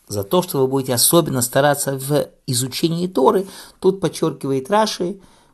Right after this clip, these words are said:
именно эту аллегорию, что «отвернусь от всех своих дел и буду на-,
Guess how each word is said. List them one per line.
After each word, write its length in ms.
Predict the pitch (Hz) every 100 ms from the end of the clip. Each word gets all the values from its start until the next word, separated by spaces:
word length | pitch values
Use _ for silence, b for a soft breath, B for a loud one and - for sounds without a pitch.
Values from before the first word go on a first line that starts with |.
| b
именно 240 | - 147 139
эту 200 | 127 123
аллегорию, 500 | 117 117 170 170 147
что 160 | -
«отвернусь 540 | 117 - 127 143 143 131
от 120 | 123
всех 280 | - 156 135
своих 260 | - 113
дел 240 | 120 175 147
и 60 |
буду 260 | 113 120 120
на-, 260 | 117 -